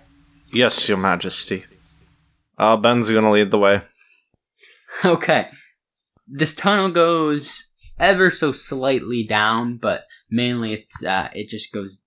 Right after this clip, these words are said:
Speaker 2: straight back, uh, into a large building.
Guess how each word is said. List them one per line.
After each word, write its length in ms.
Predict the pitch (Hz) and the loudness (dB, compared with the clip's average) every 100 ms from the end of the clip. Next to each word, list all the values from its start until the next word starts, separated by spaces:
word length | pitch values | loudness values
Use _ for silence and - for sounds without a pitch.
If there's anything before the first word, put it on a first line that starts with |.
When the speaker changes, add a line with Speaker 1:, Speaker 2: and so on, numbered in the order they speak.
| _ _ | _ _
Speaker 2:
straight 600 | - - - 113 - 101 101 | -18 -12 -4 -4 -4 -14 -2
back, 260 | 104 92 - _ - _ _ _ - | -2 -2 -8 _ -20 _ _ _ -14
uh, 140 | 95 - | -12 -10
into 640 | 113 110 107 101 95 95 _ _ _ - | -12 -4 -2 -2 -4 -8 _ _ _ -10
a 300 | 110 101 82 - | -6 -4 -6 -6
large 520 | 110 113 113 107 - | 0 2 2 -2 -6
building. 580 | 101 95 80 71 73 | -4 -4 -4 -8 -10